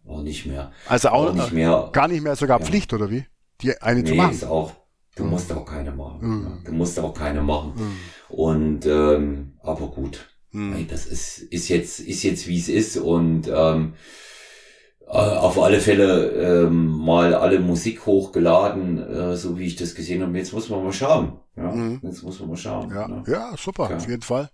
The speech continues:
Speaker 1: Ja. Ja, dann kommt das nächste, äh, Highlight, bereits angemeldet, und das ist, ähm, die, äh, I N B A, P N B A All-Stars in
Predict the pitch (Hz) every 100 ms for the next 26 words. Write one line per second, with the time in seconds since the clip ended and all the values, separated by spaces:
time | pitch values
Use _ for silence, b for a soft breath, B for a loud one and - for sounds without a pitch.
0 | _ - 90 90 B B B B B B
1 | - 107 - - 107 123 113 - - 117
2 | 113 101 110 123 - 147 151 - - -
3 | 131 123 120 120 113 117 127 131 135 135
4 | 107 98 101 - - 120 127 117 123 127
5 | 123 - 98 92 87 - - - - 90
6 | 87 87 87 85 85 82 - - 87 87
7 | 82 - 82 82 82 80 78 78 76 -
8 | b b b b b b b _ 104 110
9 | 113 107 - - 95 95 92 92 - 120
10 | 117 90 90 85 85 76 87 87 85 -
11 | _ - 92 104 104 - 92 87 85 -
12 | - - 76 -